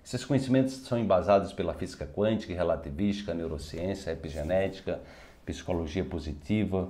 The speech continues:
conhecimentos ancestrais, psiconeuroimunologia. E eu fico muito feliz de ter você conosco aqui, né? Lembre sempre da importância, qualquer vídeo, em qualquer canal que você assista, que se você reconhecer o conteúdo, uma forma de você expressar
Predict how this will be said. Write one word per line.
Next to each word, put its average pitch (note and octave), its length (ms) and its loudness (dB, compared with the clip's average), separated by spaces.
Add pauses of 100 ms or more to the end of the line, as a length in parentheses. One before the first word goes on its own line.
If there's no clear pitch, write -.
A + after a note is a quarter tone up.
(120)
conhecimentos G2 640 -2
ancestrais, F2+ 840 4
psiconeuroimunologia. F2 1400 -2 (560)
E A2 100 4
eu C3+ 200 6 (160)
fico B2 220 -2
muito A#2 180 4
feliz A2+ 240 6
de A2 80 2
ter G#2+ 160 0
você G2 320 0
conosco G2+ 640 2
aqui, A2+ 420 2 (300)
né? F#2 160 6
Lembre C#3 400 4
sempre B2 420 2
da G2+ 140 4
importância, B2+ 680 2
qualquer C#3+ 440 0
vídeo, G#2 420 4
em F#2 60 0
qualquer G2 360 -2
canal G#2 420 8
que - 60 -6
você F2 240 -2
assista, G#2+ 460 -4
que - 100 -14
se - 200 -6
você F#2 280 -2
reconhecer F#2+ 520 -2
o E2+ 100 0
conteúdo, F2 560 0
uma G2 80 2
forma A#2 300 2
de G#2+ 80 -2
você G2 280 0
expressar E2+ 640 0